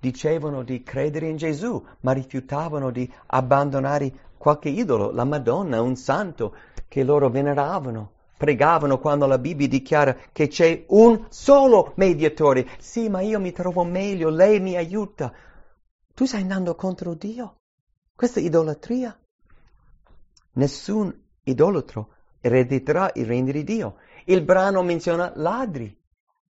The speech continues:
E Romani tredici ci aiuta a capire molto più il senso di ladri,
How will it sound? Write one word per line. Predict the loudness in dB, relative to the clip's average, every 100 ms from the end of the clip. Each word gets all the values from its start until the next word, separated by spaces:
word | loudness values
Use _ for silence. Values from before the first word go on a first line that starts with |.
| _ _ _ _ _ _ _
E | 2 4
Romani | 6 6 4 2 -2
tredici | -4 -2 0 -2 -6 -6
ci | 2
aiuta | 2 2
a | -2
capire | -4 -2 -2
molto | 0 0 0 -4
più | -2 -2
il | -2
senso | -4 -2 -2
di | 0
ladri, | 0 -2 -4 -6 -8 -12